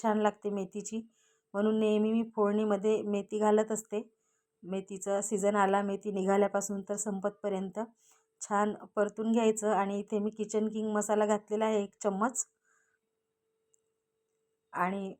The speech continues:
दोन टोमॅटो अगदी बारीक चिरून घालायचे. झाकण ठेवून टोमॅटो छान शिजवून घेऊया. टोमॅटो छान नरम शिजले की भाजीला छान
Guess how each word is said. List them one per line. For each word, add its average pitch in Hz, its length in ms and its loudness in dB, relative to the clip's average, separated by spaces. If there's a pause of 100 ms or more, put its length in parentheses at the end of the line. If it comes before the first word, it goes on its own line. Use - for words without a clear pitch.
दोन 208 400 6 (440)
टोमॅटो 220 600 4
अगदी 180 260 -6
बारीक 202 440 6 (260)
चिरून 208 380 4 (200)
घालायचे. 208 520 6 (1800)
झाकण 202 380 4
ठेवून 214 260 4
टोमॅटो 208 400 2
छान 214 260 -2
शिजवून 214 420 4
घेऊया. 214 340 10 (1800)
टोमॅटो 208 360 4
छान 208 260 -2
नरम 208 260 4
शिजले 214 380 2
की 233 140 -8
भाजीला 208 540 2 (180)
छान 208 320 0